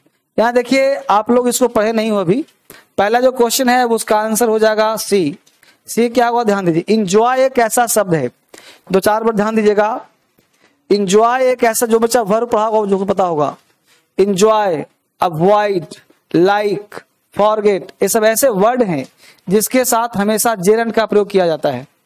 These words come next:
Enjoy के बाद हमेशा आईएनजी form आता है, Enjoy listening, Avoid के बाद आईएनजी आता है, Like के बाद आईएनजी आता है, तो ये बात आपको ध्यान रखना है। तो enjoy के बाद टू लिसन ना हो के क्या हो जाएगा,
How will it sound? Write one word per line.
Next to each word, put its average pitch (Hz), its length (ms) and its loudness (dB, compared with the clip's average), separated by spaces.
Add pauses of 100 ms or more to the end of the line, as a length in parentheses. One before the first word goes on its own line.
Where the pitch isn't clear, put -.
(920)
Enjoy 202 440 2
के 233 140 0
बाद 226 220 0
हमेशा 208 440 0
आईएनजी 214 400 0
form 196 240 0
आता 175 240 0
है, 131 180 -6 (320)
Enjoy 202 440 2
listening, 202 520 0 (920)
Avoid 208 520 0
के 233 100 2
बाद 220 180 2
आईएनजी 214 340 2
आता 185 260 0
है, 143 200 -4 (380)
Like 202 340 2
के 226 120 0
बाद 226 180 0
आईएनजी 220 380 0
आता 202 240 0
है, 147 180 -4
तो - 400 -8
ये 208 60 4
बात 220 160 2
आपको 226 220 0
ध्यान 202 200 0
रखना 185 240 0
है। 139 140 -6 (360)
तो 190 60 2
enjoy 208 320 2
के 233 100 -2
बाद 233 280 0
टू 247 100 2
लिसन 240 260 0
ना 226 80 2
हो 226 120 0
के 220 140 -4
क्या 220 160 0
हो 220 80 -2
जाएगा, 226 540 0